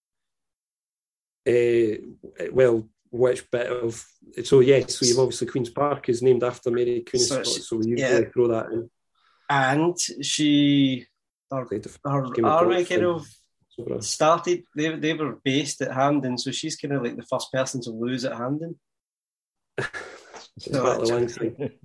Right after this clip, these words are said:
Speaker 2: it's a Battle of Langside. They were situated at the Hill, which would have been probably where Third Hampden
Speaker 1: Mm-hmm.
Speaker 2: is now, or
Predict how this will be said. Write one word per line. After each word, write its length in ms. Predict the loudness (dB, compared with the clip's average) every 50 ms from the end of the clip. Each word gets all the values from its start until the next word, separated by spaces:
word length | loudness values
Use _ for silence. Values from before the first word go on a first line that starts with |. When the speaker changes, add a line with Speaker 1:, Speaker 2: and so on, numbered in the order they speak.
| -20 _
Speaker 2:
it's 120 | -10 -6 -4
a 80 | -4
Battle 300 | -2 0 0 0 0 0 -2
of 100 | -4 -4
Langside. 440 | -4 -4 -4 -2 0 0 0 0 0
They 100 | 0 0
were 120 | 0 0
situated 760 | -2 -2 -2 -2 -2 -2 -2 -2 -2 -2 -2 -2 -6 -4 -2
at 160 | -4 -4 -2
the 80 | -4 -4
Hill, 400 | 0 2 2 2 2 2 0 -2
which 240 | -4 -8 -8 -8 -8
would 120 | -6 -4
have 100 | -4 -2
been 180 | 0 0 -2 0
probably 440 | -2 -2 -2 0 0 -2 -2 -4 -4
where 300 | -2 0 0 0 -2 -4 _ -20 _ -20 _ _ _ 0
Third 220 | 2 2 2 2
Hampden 320 | 2 0 0 2 0 0 0
Speaker 1:
Mm-hmm. 80 | 0
Speaker 2:
is 140 | -2 -2 -2
now, 220 | 0 0 0 0 -2
or 340 | -2 0 2 2 2 0